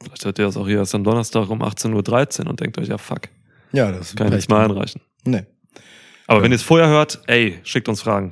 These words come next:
Speaker 1: Der
Speaker 2: Genau.
Speaker 1: Q and A Podcast, äh, wird geil und kommt
Speaker 2: Ja.
Speaker 1: auch noch diesen Dezember
Speaker 2: Yes.
Speaker 1: in eure Mäuler, in eure Leckermäuler.
Speaker 2: Ohren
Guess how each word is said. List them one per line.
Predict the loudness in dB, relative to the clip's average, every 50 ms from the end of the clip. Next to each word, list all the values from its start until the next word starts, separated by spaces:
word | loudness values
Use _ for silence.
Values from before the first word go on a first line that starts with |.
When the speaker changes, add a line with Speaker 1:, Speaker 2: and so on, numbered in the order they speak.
| -12 -20 -20 _ _ _ 0
Speaker 1:
Der | 2 4
Speaker 2:
Genau. | 4
Speaker 1:
Q | 4 4
and | 4 4
A | 2
Podcast, | 2 2 -2 -4 -2 0 0 2 0 0 -4 -4 -2
äh, | 0 0 0 0 0
wird | 0 0 -2 -2 -4 -10 -14 -20 _ -20 _ _ _ _ _ -2
geil | 0 2 4 4 4 4 2 0 -4 -10 -16 _ -10
und | 0
kommt | 4 6
Speaker 2:
Ja. | 6 6 6
Speaker 1:
auch | 4
noch | 2 0 0
diesen | -2 -4 -2 0 0
Dezember | -2 -2 -2 0 0 0 2 2 2 2 2 0 -6 -14 _ _ -20 -20 -10 -6
Speaker 2:
Yes. | -2 0 0 0 0 -2 -6 -10 -12 -12 -10
Speaker 1:
in | -6 -4
eure | -2 0 0 0
Mäuler, | 0 0 0 2 2 2 2 0 -2 -2 -6 -8
in | -6
eure | -6 -4 -4 -4
Leckermäuler. | -4 -6 -6 -8 -8 -8 -8 -8 -8 -6 -6 -6 -6 -8 -8 -10 -14 -16 -20 -20 -20 _ _ _
Speaker 2:
Ohren | 2 2 4 4 2 0 0 -2 -4